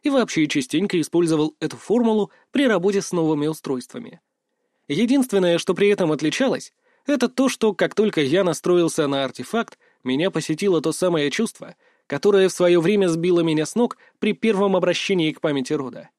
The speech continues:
Меня, проще говоря, снова с неимоверной силой потянуло следом за видением в посторонний предмет. Однако этот этап я уже благополучно прошёл, поэтому быстро восстановил равновесие,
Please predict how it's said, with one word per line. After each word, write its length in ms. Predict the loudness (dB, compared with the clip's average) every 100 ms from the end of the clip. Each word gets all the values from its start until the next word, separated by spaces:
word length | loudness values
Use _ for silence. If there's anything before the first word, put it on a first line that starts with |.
| _ _ _ _ _
Меня, 380 | 0 0 0 0
проще 420 | 2 2 2 0
говоря, 360 | 2 2 2 2
снова 460 | 0 0 2 2 2
с 100 | 2
неимоверной 640 | 2 4 4 4 2 0
силой 380 | -2 0 0 0
потянуло 500 | 0 0 0 0 -2
следом 380 | -2 -2 -2
за 120 | -2 -2
видением 500 | -2 0 0 0 -2
в 80 |
посторонний 600 | -4 -4 -2 -2 -2 -4
предмет. 460 | -6 -6 -8 -12 -18 _ _ _ _ -8
Однако 400 | -4 -2 2 2
этот 300 | 4 2 -2
этап 280 | -2 -2
я 180 | 0 2
уже 200 | 2 2
благополучно 680 | 0 0 0 0 -2 -2 -4
прошёл, 480 | -4 -2 0 0 -4 _ _ 0
поэтому 420 | 0 2 0 2
быстро 320 | 0 0 0
восстановил 600 | -2 -4 -4 -2 0 -2
равновесие, 760 | -2 -4 -2 -4 -6 -12 -14